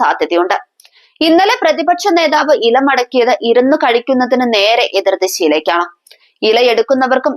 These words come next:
ഇത്തരത്തിൽ ഇല മടക്കുന്നതാണ് എടുക്കാനും സൗകര്യം. ഇന്ന് മിക്കവരും ഇത്തരത്തിലാണ് ഇല മടക്കുന്നതും, അത് തന്നെയാണ് എളുപ്പവും. എന്നാൽ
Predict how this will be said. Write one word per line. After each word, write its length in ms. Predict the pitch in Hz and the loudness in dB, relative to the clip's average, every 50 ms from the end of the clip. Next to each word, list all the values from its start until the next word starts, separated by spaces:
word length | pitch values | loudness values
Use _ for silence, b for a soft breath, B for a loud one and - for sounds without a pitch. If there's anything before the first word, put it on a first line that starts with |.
| - | -6
ഇത്തരത്തിൽ 360 | 247 - 285 277 277 277 294 277 - 247 | -4 -2 0 0 0 0 -2 -2 0 0
ഇല 100 | 247 269 269 269 | 2 2 2 0
മടക്കുന്നതാണ് 600 | 262 247 247 - 285 262 262 254 254 240 247 233 - - 220 | 0 -2 -2 -2 -2 -2 -2 -2 0 -2 -2 -2 -2 -2 -2
എടുക്കാനും 420 | 226 233 226 269 254 220 165 - - - | -2 0 0 0 -2 -2 -2 -6 -4 -4
സൗകര്യം. 380 | 135 131 - - - 220 - - _ _ b b b b b b b b - 320 | -4 -2 -2 -2 -4 -4 -4 -6 _ _ b b b b b b b b -2 0
ഇന്ന് 200 | 330 349 392 440 453 415 | 2 2 2 2 2 0
മിക്കവരും 460 | 392 294 - 370 339 349 359 359 - 240 | 0 0 0 0 0 0 0 0 -2 -4
ഇത്തരത്തിലാണ് 580 | 254 254 - 302 302 294 302 285 269 247 247 - - - | -6 -2 0 0 2 2 2 0 0 0 0 -2 -2 0
ഇല 80 | 208 220 226 233 | 0 0 2 0
മടക്കുന്നതും, 520 | 208 170 185 - - 180 165 156 180 175 - _ _ - | 0 -2 -2 -4 -4 -4 -4 -4 -4 -6 -8 _ _ -4
അത് 100 | 185 196 208 208 | -2 0 0 0
തന്നെയാണ് 340 | 226 226 240 240 233 233 226 - - 185 | 0 0 0 0 0 0 0 0 0 -2
എളുപ്പവും. 380 | - - - - 160 202 208 - _ _ _ b b b b - 226 | -2 -2 -2 -4 -6 -6 -8 -12 _ _ _ b b b b -2 0
എന്നാൽ 180 | 240 254 269 | 0 0 0